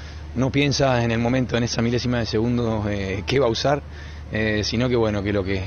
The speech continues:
el recurso que salga automáticamente, producto de, de, de lo que se entrena, ¿no? De lo que, de lo que se hace en la semana, este, y como te digo, es una milésima de segundo que no,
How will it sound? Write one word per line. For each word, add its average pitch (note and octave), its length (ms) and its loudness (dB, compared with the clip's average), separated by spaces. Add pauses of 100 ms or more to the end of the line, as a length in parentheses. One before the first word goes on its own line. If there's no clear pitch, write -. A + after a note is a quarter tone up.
(140)
el G#2 80 -6
recurso G#2+ 360 -2
que G2 100 -2
salga A2 240 0
automáticamente, G#2+ 720 0
producto G2+ 420 0
de, F2+ 300 -2
de, F2+ 220 -2
de F#2 100 -2
lo F2+ 100 -2
que F#2 80 -4
se F#2+ 120 -4
entrena, G2+ 360 0
¿no? G2 200 -2
De F#2 100 -2
lo F2 100 -4
que, E2+ 120 -6 (200)
de F#2 120 -6
lo F2+ 100 -4
que F2 100 -6
se G2+ 140 -4
hace G2 160 -4
en G2 80 -4
la F#2+ 80 0
semana, G#2+ 400 -2 (500)
este, G2 400 -2
y F#2 140 0
como F#2+ 240 -2
te G#2 80 -2
digo, G2 240 2
es F2+ 140 -4
una G#2 100 0
milésima G#2 360 0
de G2+ 40 0
segundo G2 380 0
que F#2 100 0
no, F2+ 420 0